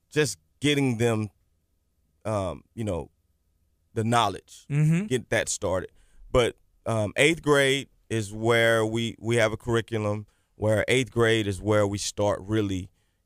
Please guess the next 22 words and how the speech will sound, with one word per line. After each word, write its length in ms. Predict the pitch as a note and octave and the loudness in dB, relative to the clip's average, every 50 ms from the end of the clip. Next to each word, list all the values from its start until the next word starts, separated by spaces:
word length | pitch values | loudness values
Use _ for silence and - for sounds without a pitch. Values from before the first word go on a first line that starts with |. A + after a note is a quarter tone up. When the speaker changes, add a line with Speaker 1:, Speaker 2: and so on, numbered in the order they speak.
| _ _ - | _ _ -4
Speaker 1:
hitting 460 | - A#2+ A#2 A2 A2 A2 - - - G2+ | -2 0 0 0 -2 -4 -4 -8 -12 -6
home. 360 | A2 G#2+ G2+ F#2 D#2+ - G#2 - _ _ _ _ _ _ _ - - | -4 -2 -2 -2 -4 -6 -12 -18 _ _ _ _ _ _ _ -16 -12
And 120 | G#2+ G#2+ | -6 -4
then, 340 | A#2+ A#2 A2 G#2+ F#2+ - - _ _ - - | -2 -2 -2 -2 -4 -8 -14 _ _ -8 -6
of 180 | F2+ G#2+ - | -4 -4 -4
course, 340 | - E3 D#3 C#3+ C3+ G2+ G#2 - | 0 2 2 2 2 2 -2 -2
ninth 360 | - A2+ B2 C3 C3+ C3 A2 | 0 2 2 2 2 2 0
grade 320 | G#2+ B2+ C3 B2+ B2 A2+ G#2 | 0 2 2 4 2 2 0
is 180 | G#2 F#2+ F2 | -2 -4 -6
when 340 | G2 G#2+ A2+ A2+ G#2+ G#2 - - | -6 -4 -2 -2 -2 -4 -4 -2
everything 540 | A2+ A#2+ A2+ A2 G#2 - G#2+ G2 E2 - | -2 -2 -2 -2 -6 -8 -10 -12 -12 -12
starts. 640 | - - - - G#2 F2 - - _ _ - _ _ _ _ _ _ _ _ _ _ _ _ - | -14 -12 -8 -4 -4 -4 -4 -6 _ _ -20 _ _ _ _ _ _ _ _ _ _ _ _ -4
And, 320 | G#2+ G#2+ G#2+ G#2+ G2+ F#2+ | -2 0 0 0 0 0
uh, 200 | G2 F#2+ F2+ - - | 0 0 0 0 -2
a 80 | G2+ | -2
lot 340 | G#2+ A2 A#2+ C3 D3+ E3 E3 | 0 2 4 4 4 4 2
of 120 | D#3 - - | 0 0 0
parents, 440 | - C#3+ B2+ B2 A#2 A2+ A2+ - - | 0 0 2 2 0 0 -2 -4 -4
a 60 | G2+ | -2
lot 240 | G2+ G#2 A2 A#2+ A#2+ | 0 2 2 2 2
of 100 | A#2 - _ _ _ _ _ _ _ _ - | 0 -4 _ _ _ _ _ _ _ _ 2
players 580 | - D#3+ E3+ F3 F3+ D3+ B2 A2+ A2 G#2 - | 4 4 4 2 4 4 2 2 0 -2 -6